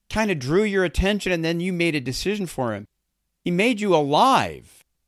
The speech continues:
Then you made a decision for him. So the Holy Spirit regenerated you and he gave you the faith that he requires.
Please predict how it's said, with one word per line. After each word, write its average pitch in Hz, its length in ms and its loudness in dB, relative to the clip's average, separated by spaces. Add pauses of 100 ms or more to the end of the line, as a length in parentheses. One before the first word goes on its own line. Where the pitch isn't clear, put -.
(180)
Then 226 340 2
you 185 100 0
made 147 200 0
a 127 40 -4
decision 110 500 -6
for 107 340 -10
him. - 60 -14 (600)
So 196 260 2
the 165 120 2
Holy 247 280 4
Spirit 208 600 2
regenerated 156 920 0
you 131 200 -2
and 180 100 -2
he 165 60 -6
gave 160 280 0
you 196 80 -2
the 196 100 0
faith 143 380 -2
that 170 120 0
he 131 140 0
requires. 175 920 -6